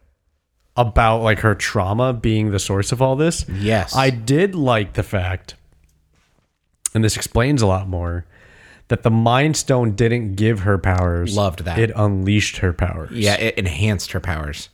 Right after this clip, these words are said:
Speaker 1: Which
Speaker 2: Super cool.
Speaker 1: Yes. Now we know.
Speaker 2: Does that mean that Pietro was just, like, really fast kid?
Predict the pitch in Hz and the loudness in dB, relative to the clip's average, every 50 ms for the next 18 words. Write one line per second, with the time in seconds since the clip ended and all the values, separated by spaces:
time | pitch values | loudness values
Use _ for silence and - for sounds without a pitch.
0 | _ - 110 110 113 110 101 95 - - - - - _ _ _ _ _ _ _ | _ -4 0 4 4 4 4 4 0 -2 -2 -2 -4 _ _ _ _ _ _ _
1 | _ _ _ _ - - - - - - - 117 98 92 - - 85 80 - - | _ _ _ _ -12 -6 -4 -4 -2 0 0 0 0 0 -4 -6 -6 -6 -6 -8
2 | 80 76 76 - _ _ - 117 117 110 92 - - - - - - - _ _ | -8 -8 -8 -10 _ _ -4 2 2 2 2 2 -2 -4 -4 -6 -8 -12 _ _
3 | _ - 110 107 107 104 107 104 98 101 95 95 92 95 95 98 - 95 - - | _ -4 0 2 2 4 2 2 2 0 0 0 0 -2 -2 -4 -8 -12 -14 -16
4 | - _ _ - 135 113 120 120 120 123 123 123 117 113 110 - - - - - | -20 _ _ -2 -2 0 2 0 0 0 -2 0 2 2 0 0 -2 -6 -10 -2
5 | - 110 104 98 - - 113 107 98 - - 104 95 - 95 90 92 - _ _ | 0 0 0 0 0 0 0 0 -2 -4 -6 -8 -4 -4 -6 -6 -8 -12 _ _
6 | _ _ _ _ _ _ _ - - - - 78 98 101 92 85 - - - - | _ _ _ _ _ _ _ -20 -20 -12 -6 -4 -2 0 -2 -2 -4 -6 -2 0
7 | 104 92 90 - - - - - 104 98 107 120 | 0 2 2 0 -2 -6 -2 0 0 0 0 -2